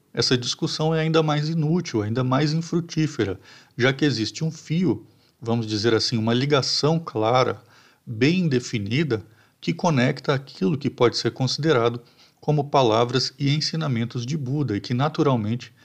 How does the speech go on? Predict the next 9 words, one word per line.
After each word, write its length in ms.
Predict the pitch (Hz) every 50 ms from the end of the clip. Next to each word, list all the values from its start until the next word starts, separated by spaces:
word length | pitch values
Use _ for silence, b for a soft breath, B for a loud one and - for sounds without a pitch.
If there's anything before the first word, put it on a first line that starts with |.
| b b b b -
exclui 640 | 160 160 160 - - - - 120 110 110 113 120 117 - b b b b b _
aquilo 440 | 135 120 - - 123 113 110 110 -
que 160 | - - -
se 100 | - 160
encontra 460 | 156 139 - 120 113 113 - 110 113
fora 480 | - - - 120 110 117 123 131 131 135 b b b b b b b
desse 400 | - 113 117 123 127 - - 160
escopo. 600 | 160 - - - - - 104 92 - - - - - _ _ _ _ _ _ _ _ _ _ _ _ _
Assim, 520 | - 117 110 - - - 139 160 165 135